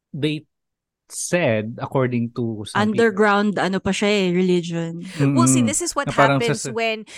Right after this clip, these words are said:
Speaker 3: you're s-, when you're rabid about your religion, but you don't actually know anything about your <laughs> religion.
Speaker 1: Diba?
Speaker 3: And you don't know about where these things came from.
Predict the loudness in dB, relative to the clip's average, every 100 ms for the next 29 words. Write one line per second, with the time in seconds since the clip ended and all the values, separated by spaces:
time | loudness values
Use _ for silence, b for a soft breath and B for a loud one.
0 | B -8 -6 -4 -4 -6 -10 -18 -20 _
1 | _ -8 -6 -4 -6 -4 -2 -2 -2 -4
2 | -4 -6 -4 -4 -2 -2 -2 -4 -4 -4
3 | -4 -4 -2 -2 -4 -6 -4 -4 -6 -6
4 | -8 -12 -6 -6 -6 -8 -6 -2 -2 -2
5 | -4 -6 -6 -16 b b b b b _
6 | -8 -4 -2 -4 -4 -4 -4 -4 -2 -2
7 | -4 -14 -6 -4 -2 -2 -4 -6 -6 -10
8 | B B B _ -8 -2 -2 -2 -6 -4
9 | -4 -8 -10 -8 -8 -8 -12 -14 -12 -10
10 | -10 -12 -18 -12 -6 -4 -2 -2 -4 -12
11 | -20